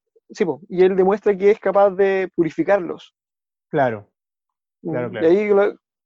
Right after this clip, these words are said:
Speaker 1: sí, pues, él le muestra así como, "Oye, tú, esta, esta cosa nueva, me, me, me picó el bicho, quiero que me entre-, o sea, quiero que me entrenes", en contra de todo lo que le dice el papá y la, y lo que dice la, eh, Tenzin.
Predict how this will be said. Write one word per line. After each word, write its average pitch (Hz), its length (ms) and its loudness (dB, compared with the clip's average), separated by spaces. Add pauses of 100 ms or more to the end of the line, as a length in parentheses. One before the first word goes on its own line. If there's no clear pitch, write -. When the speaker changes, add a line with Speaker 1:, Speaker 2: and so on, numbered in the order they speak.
Speaker 1:
sí, 220 120 -4
pues, 160 220 -2
él 165 80 -4
le 180 80 0
muestra 175 260 -2
así 170 120 -8
como, 160 280 -2
"Oye, 240 260 -8
tú, 233 340 -14
esta, - 260 -16
esta - 160 -8
cosa 220 200 -4
nueva, 202 400 -2 (920)
me, 160 260 -4 (180)
me, 156 180 -8
me 160 220 -8
picó 165 200 -4
el 147 60 -10
bicho, 269 460 -8
quiero 202 160 -4
que 185 60 -10
me 170 60 -6
entre-, 170 260 -12
o - 40 -14
sea, 160 140 -6 (260)
quiero 151 260 2
que 151 120 0
me 151 80 0
entrenes", 156 580 -6 (760)
en 151 180 -6
contra 170 400 -2
de 143 100 -4
todo 165 200 -2
lo 220 140 -2
que 202 100 -10
le 196 80 -4
dice 208 200 -8
el 190 40 -16
papá 190 580 -4 (760)
y 170 140 -8
la, 160 520 -6 (440)
y 160 80 -12
lo 147 120 -8
que 151 120 -8
dice 165 300 -12
la, 151 400 -12 (400)
eh, 139 200 -10
Tenzin. 226 380 -10